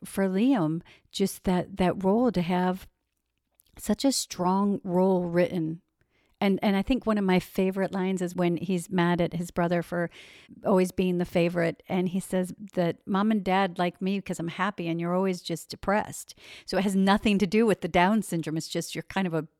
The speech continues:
you know, a bummer. And I just, I just love it because I think that that entire movie could be cast with a,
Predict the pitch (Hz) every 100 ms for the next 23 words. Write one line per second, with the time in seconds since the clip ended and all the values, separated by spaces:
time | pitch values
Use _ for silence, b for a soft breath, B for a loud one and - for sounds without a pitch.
0 | - 208 180 165 156 160 185 208 135 -
1 | 190 190 220 220 - B B B B B
2 | _ - 196 269 - 196 208 262 190 -
3 | 214 226 240 220 - 320 240 - 226 214
4 | - - 214 190 214 233 196 190 254 247
5 | - - 214 190 - 208 208 196 214 208
6 | 214 - 208 202 - - _ _ _ _
7 | 208 196 190